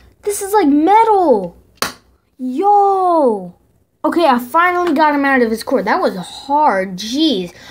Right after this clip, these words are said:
I'm gonna keep him unlocked all the time because, like, I don't want him getting stuck in there. Wow. Anyway, so I think that pretty much does it for the video. I mean,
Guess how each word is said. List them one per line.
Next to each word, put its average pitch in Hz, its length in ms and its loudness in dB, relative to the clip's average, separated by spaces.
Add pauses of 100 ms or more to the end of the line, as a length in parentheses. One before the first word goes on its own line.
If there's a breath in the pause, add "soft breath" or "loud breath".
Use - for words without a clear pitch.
(220 loud breath)
I'm 359 140 -2
gonna 480 180 2
keep 453 140 4
him 403 180 0
unlocked 285 640 2
all 311 220 2
the 339 100 -4
time 349 400 -2
because, 269 300 -2
like, 233 520 -2 (1300 soft breath)
I 453 240 0
don't 370 140 0
want 311 160 0
him 269 100 0
getting 233 300 0
stuck 294 320 -6
in 196 100 -8
there. 180 220 -8
Wow. 214 560 0
Anyway, 330 500 -2 (880 soft breath)
so 392 560 0
I 311 80 0
think 427 300 -6
that 622 180 0
pretty 440 220 0
much 370 240 -6 (180)
does 302 340 -2
it 381 200 -10
for 330 240 -6
the 269 180 0
video. 185 720 -4
I 202 120 -10
mean, 220 400 -8